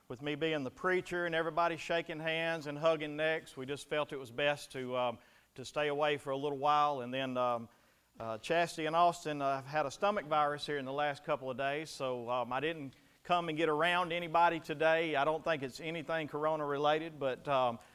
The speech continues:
I'm, I'm not gonna be shaking hands and hugging necks or anything like that. Again, just out of an abundance of caution. Um, I just don't, I, I couldn't live with myself if I honestly thought I made one of you sick.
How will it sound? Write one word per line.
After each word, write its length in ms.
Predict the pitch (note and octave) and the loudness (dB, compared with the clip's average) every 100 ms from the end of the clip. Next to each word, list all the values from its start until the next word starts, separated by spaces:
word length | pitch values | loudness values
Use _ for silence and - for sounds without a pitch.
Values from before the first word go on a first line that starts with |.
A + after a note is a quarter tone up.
| - - | -18 -2
I'm, 260 | C3 C3 B2 | 0 0 -2
I'm 160 | C3+ | -2
not 220 | D3 D#3 D3+ | 0 0 0
gonna 180 | D3+ | -2
be 160 | C#3 D3+ | -2 -4
shaking 400 | - D#3 D3+ C#3+ | 0 2 2 0
hands 420 | C#3+ D3 D3 C#3 | 0 0 0 -4
and 120 | C3+ | -4
hugging 340 | C#3 D3+ D3 C#3 | 2 2 2 0
necks 340 | C#3 C#3+ C#3+ | 2 2 -2
or 60 | C#3+ | -6
anything 340 | C3+ D3 C#3+ | -4 -4 -2
like 260 | C3+ C3 - | -2 -2 -2
that. 340 | C3+ C3 A#2+ | 0 0 -2
Again, 460 | C3 D3 D#3+ D3+ B2+ | -4 -2 2 2 2
just 280 | E3+ F3 F3+ | 0 0 0
out 200 | E3+ D#3+ | 2 2
of 100 | C#3 | 0
an 100 | C3 | -2
abundance 560 | A#2+ C#3+ D3+ C#3 B2+ | -2 -2 -2 -4 -8
of 100 | A2+ | -6
caution. 520 | - C3 C3 - B2 A#2+ C3+ | 2 2 2 -2 -12 -12 -4
Um, 360 | B2+ B2 A#2 - - - _ - | 0 0 -2 -10 -20 -20 _ -2
I 80 | C3+ | 0
just 200 | C#3+ - | 0 2
don't, 220 | D3+ D3 - - | 0 0 -6 -4
I, 260 | C#3 D3 | -2 0
I 40 | C#3 | -2
couldn't 320 | F3 D3 C#3+ | 0 -2 -2
live 320 | D3 E3 D3+ | 2 2 2
with 160 | C#3 A#2+ | 0 -2
myself 640 | B2+ B2 - C3 B2+ A#2 | -2 -4 -4 -2 -2 -4
if 120 | A2 | -4
I 180 | C3 C3 | -2 0
honestly 360 | C#3 C3 C3+ A#2+ | -2 -6 -10 -8
thought 420 | - C#3 C3 A#2+ - - - | 0 2 2 -2 -14 -14 -6
I 80 | C3 | -2
made 280 | C#3 C3+ | -2 -2
one 200 | B2+ C3 | -4 -6
of 80 | A#2 | -6
you 240 | C3 B2+ G2+ | -6 -8 -10
sick. 360 | - C#3+ A2+ | -10 -8 -8